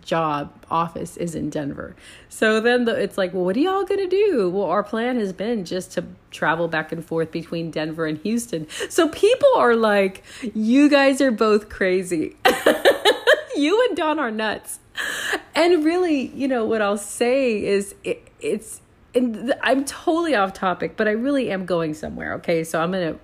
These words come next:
kinda close this loop here about being in Houston right now and, and, and transition. But this is what it looks, someone told me recently, <laughs> like, "You move around a lot." And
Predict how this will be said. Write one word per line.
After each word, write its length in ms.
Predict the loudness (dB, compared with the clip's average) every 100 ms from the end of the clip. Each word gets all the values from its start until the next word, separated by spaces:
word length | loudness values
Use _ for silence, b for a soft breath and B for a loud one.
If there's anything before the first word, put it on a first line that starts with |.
| -20
kinda 240 | -8 -6 -4
close 360 | 0 2 2
this 300 | -2 -6 -10 -6
loop 340 | 0 0 -2
here 260 | -4 -4 -2
about 280 | -4 -2
being 160 | -2 -2
in 80 | -2
Houston 340 | -4 -6 -6
right 160 | -6 -6
now 160 | -8
and, 120 | -10 -12 -8
and, 220 | -8 -6 -8
and 180 | -10
transition. 760 | -8 -6 -6 -4 -4 -4 -8 -4
But 260 | -4 -4 B B B B B B _ _ _ _ _ _ _ _ -20 _ -14
this 420 | -2 0 0 -2
is 200 | -4 -4
what 360 | -4 -2 -2 -2
it 140 | -4
looks, 440 | -6 -4 -4 -4
someone 360 | -6 -2 0 -2
told 260 | -4 -6 -6
me 100 | -8
recently, 680 | -6 -8 -6 -6 -4 -6 -4
<laughs> 0 |
like, 500 | 0 4 4 0 -8
"You 120 | -6
move 220 | -4 -2
around 440 | -4 -4 -4 -2 -2
a 60 |
lot." 300 | -4 -4 -8 -14 _ _ B B B B _
And 420 | -4 -2 -2 -4